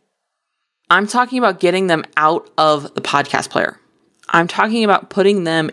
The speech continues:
in your world, inviting them to your house, your party. So what does that look like? Text to subscribe to my email list. Head over to a U R L and get on my email list. In our case, we have one singular offer.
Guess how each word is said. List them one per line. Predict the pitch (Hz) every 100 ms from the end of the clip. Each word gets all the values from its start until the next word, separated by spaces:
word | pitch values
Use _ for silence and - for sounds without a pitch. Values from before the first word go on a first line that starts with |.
| -
in | 151 151 147 147 _ _ _ -
your | 147 151 151 135
world, | 120 101 - -
inviting | - 156 160 185 202 202
them | 170 160
to | 165 165 151 - _
your | - 147 170 190
house, | 175 147 143 -
your | - 143 135
party. | - 127 - 87 - - - - - -
So | - 165
what | 160 156 147
does | 180
that | 196 202
look | 190 247 -
like? | 139 - - - - - - -
Text | - - 151 -
to |
subscribe | 165 160 - 156 156
to |
my | 151 151
email | 151 143 143
list. | 143 - - - - - _ -
Head | - 160
over | 160 165
to | - 165
a |
U | 160 165
R | 160 160
L | 170 151
and | 143
get | 135
on | 135
my | 135
email | 117 123 - -
list. | 50 - - - - - - - _
In | 160
our | 170 185 247
case, | 175 156 190
we | 170 180
have | 196 165
one | 151 175 202
singular | 214 190 180 170 151
offer. | 135 117 - -